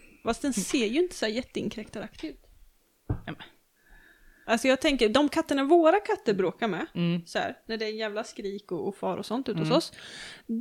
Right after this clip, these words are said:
Speaker 1: det är ju verkligen förvildade katter med typ tovor och, och liksom riktiga så här, typ, du vet, bettmärken i öronen
Speaker 2: Okej,
Speaker 1: och
Speaker 2: den där
Speaker 1: ärr över ögonen och, du
Speaker 2: den
Speaker 1: vet,
Speaker 2: där
Speaker 1: så här.
Speaker 2: såg ju väl fostrad ut då, men ändå.
Speaker 1: Det där, ja, ja.
Speaker 2: Den har ett hem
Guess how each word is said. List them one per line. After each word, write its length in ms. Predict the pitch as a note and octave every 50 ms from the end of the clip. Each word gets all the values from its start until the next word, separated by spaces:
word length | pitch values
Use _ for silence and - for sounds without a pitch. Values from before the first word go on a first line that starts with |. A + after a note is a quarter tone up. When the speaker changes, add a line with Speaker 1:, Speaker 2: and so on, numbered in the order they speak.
| A#3+ _ _
Speaker 1:
det 300 | - D4+ D#4 D4+ - A#3+
är 80 | A#3
ju 240 | G#3+ G#3+ G#3+ G#3 G3 F3+
verkligen 360 | G#3 G#3 G3 - - G3 F3+
förvildade 580 | - - G3 F#3+ G3 F#3+ F#3 F#3 G3 G#3 A#3+
katter 500 | A#3+ - - G#3 - _ - - - F#3 -
med 200 | A3 G3+ G3+ F#3+
typ 260 | - F#3+ - - -
tovor 840 | - - - A#3+ G#3 F#3+ F#3+ F#3+ G3+ A#3 A#3 A3+ G#3+ G#3 G#3 G3 G3
och, 200 | F#3+ D#3+ E3 F#3+
och 80 | F#3 F3+
liksom 500 | F3+ F#3+ - - - F#3 F#3 F#3 E3+ -
riktiga 440 | - - G#3 G#3 - - - G#3 G3+
så 120 | - G#3+
här, 80 | F#3+ G3
typ, 200 | - G3+ F3 -
du 80 | - E3+ G3 F#3+
vet, 180 | D#3+ - - -
bettmärken 640 | G#3+ G3 - - - G3 G3 G3+ - - G#3+ G3+
i 60 | G3 G3+
öronen 580 | G#3 G3 F#3 F#3 F#3+ F#3+ F#3+ F#3+ F#3+ F#3+ F#3
Speaker 2:
Okej, 160 | F3+ - -
Speaker 1:
och 80 | F#3+ F3+
Speaker 2:
den 80 | E3 D#3
där 260 | - G#3+ G#3+ G#3 G3+
Speaker 1:
ärr 120 | F#3+ G3
över 200 | G3 F#3+ F#3 F#3
ögonen 580 | F#3 F#3+ F#3 F#3 F3 F3+ F#3 F#3 F#3 F#3 F#3 F3+
och, 120 | F3 E3
du 60 | -
Speaker 2:
den 80 | F#3 D3
Speaker 1:
vet, 20 |
Speaker 2:
där 80 | D#3 E3
Speaker 1:
så 140 | - - E3+ D#3+
här. 40 | D#3
Speaker 2:
såg 80 | D3+ D#3
ju 60 | D3+
väl 320 | C#3+ D3+ D3 C#3+ D3+ D3+
fostrad 480 | D3+ - - E3 - - - D#3 D3+ -
ut 140 | - - -
då, 180 | - - - - -
men 260 | D#3 D#3 D3+ D3+ D3+
ändå. 240 | D3 D#3 D#3 G3 A3
Speaker 1:
Det 60 | A3+
där, 160 | - A#3+ A#3 - - D#3 C#3 C3 -
ja, 160 | G3 G#3 G3 -
ja. 300 | G#3 G#3+ G3+ G3 G#3+ A#3+ - - _ _ _ _ - - - - -
Speaker 2:
Den 120 | - D#3+ D#3
har 220 | - D#3 D#3+ E3
ett 140 | E3 D#3+ -
hem 220 | - F3+ E3+ F3+